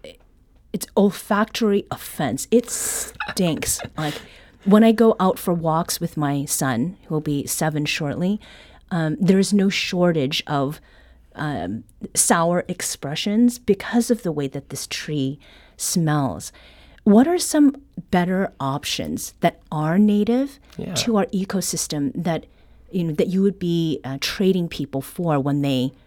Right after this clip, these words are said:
Speaker 1: bring you one of these offenders?
Speaker 2: Yeah, some of the more common ones that we're gonna be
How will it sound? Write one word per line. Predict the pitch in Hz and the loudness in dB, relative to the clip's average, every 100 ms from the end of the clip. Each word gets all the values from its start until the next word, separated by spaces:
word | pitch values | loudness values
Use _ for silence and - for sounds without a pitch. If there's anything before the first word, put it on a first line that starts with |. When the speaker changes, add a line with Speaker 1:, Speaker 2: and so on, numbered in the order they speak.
| _ _ | _ _
Speaker 1:
bring | 190 151 165 165 170 | -8 -2 0 2 2
you | 120 113 147 - | 2 0 -4 -4
one | 160 160 | -2 -2
of | 151 | -2
these | - 127 131 - | -2 -2 -2 -6
offenders? | - 131 123 95 - - - _ | -8 -4 -4 -4 -6 -10 -12 _
Speaker 2:
Yeah, | - 185 202 | -2 -2 -2
some | - 151 185 | 0 2 2
of | 170 | 4
the | 151 143 | 4 4
more | 131 135 | 2 0
common | 135 131 139 147 | 0 2 2 2
ones | 147 151 - | 2 0 0
that | 135 | 0
we're | 123 | 0
gonna | 123 120 | 0 0
be | 120 117 117 | 2 2 2